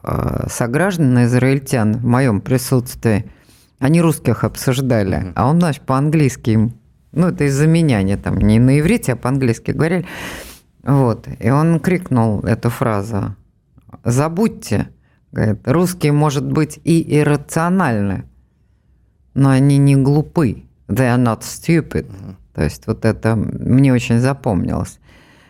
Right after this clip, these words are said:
Speaker 1: Да, эта реакция, но она будет иррациональной. Для, с точки зрения Запада, с моей точки зрения, она вполне обдуманная.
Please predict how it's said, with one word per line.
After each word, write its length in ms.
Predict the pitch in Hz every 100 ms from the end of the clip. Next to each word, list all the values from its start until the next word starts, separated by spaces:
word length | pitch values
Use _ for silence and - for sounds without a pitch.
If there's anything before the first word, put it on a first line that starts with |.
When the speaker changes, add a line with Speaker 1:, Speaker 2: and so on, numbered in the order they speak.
| _ - _ _
Speaker 1:
Да, 800 | 139 151 180 120 - - 76 78 78
эта 180 | - 139
реакция, 880 | 175 - - 160 147 139 123 - -
но 200 | 147 175
она 180 | 214 220
будет 320 | 190 185 185
иррациональной. 880 | 151 139 - 147 143 120 - 127 143
Для, 560 | 120 147 175 160 -
с 100 | -
точки 360 | - 202 202 180
зрения 440 | 165 170 165 165
Запада, 460 | 151 131 - 107 101
с 160 | - -
моей 300 | 139 185 240
точки 360 | 226 214 -
зрения, 500 | 190 202 202 180 170 160
она 200 | 160 156
вполне 440 | - 156 156 147
обдуманная. 720 | 139 139 113 101 92 - -